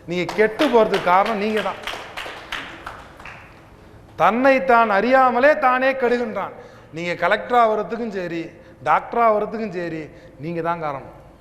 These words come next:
உங்களை பெத்தவங்க எல்லாம் கிடையாது. பல பேர் சொல்லுவாங்க, சித்தர்கள் தான் சிரிப்பா, இந்த ஒரு விளையாட்டா ஒரு பாடல்ல சொல்றாரு ஒரு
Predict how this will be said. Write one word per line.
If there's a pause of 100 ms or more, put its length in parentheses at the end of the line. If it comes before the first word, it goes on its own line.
(380)
உங்களை
பெத்தவங்க
எல்லாம்
கிடையாது. (1300)
பல
பேர்
சொல்லுவாங்க, (840)
சித்தர்கள்
தான்
சிரிப்பா, (600)
இந்த
ஒரு
விளையாட்டா
ஒரு
பாடல்ல
சொல்றாரு
ஒரு